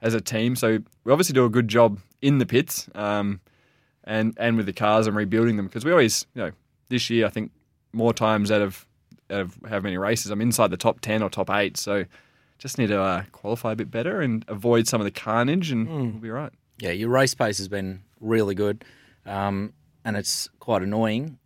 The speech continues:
Speaker 3: 'cause, you know,
Speaker 2: <laughs>
Speaker 3: I've outqualified you a couple of times just recently, and then you just race through, through the race. So, no, it's, it's, um, it's cool to see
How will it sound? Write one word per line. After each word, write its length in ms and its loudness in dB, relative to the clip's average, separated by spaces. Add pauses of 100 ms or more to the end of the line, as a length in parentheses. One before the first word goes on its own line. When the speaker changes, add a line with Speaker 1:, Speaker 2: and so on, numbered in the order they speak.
Speaker 3:
'cause, 380 4
you 180 6
know, 100 4
Speaker 2:
<laughs> 720 0
Speaker 3:
I've 100 -2
outqualified 720 4
you 100 0
a 40 -2
couple 240 -2
of 60 -2
times 400 -2
just 200 -8
recently, 500 0
and 100 -2
then 120 -4
you 160 -2
just 300 -10
race 260 -4
through, 200 -4
through 180 -4
the 100 -4
race. 220 2
So, 240 4 (540)
no, 100 4
it's, 220 -2
it's, 280 -4
um, 460 0
it's 120 -12
cool 220 -2
to 80 -2
see 480 -2